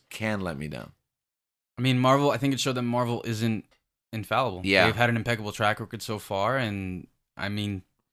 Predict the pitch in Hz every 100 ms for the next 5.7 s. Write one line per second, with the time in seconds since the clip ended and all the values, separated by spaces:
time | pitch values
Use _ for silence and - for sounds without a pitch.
0 | _ _ _ - 101 113 117 131 - -
1 | 95 95 95 69 - _ _ - 98 -
2 | 85 120 165 117 90 85 131 131 135 135
3 | 131 120 110 107 110 95 110 104 101 -
4 | 92 95 - - 92 95 90 87 87 85
5 | 85 87 90 - 76 78 78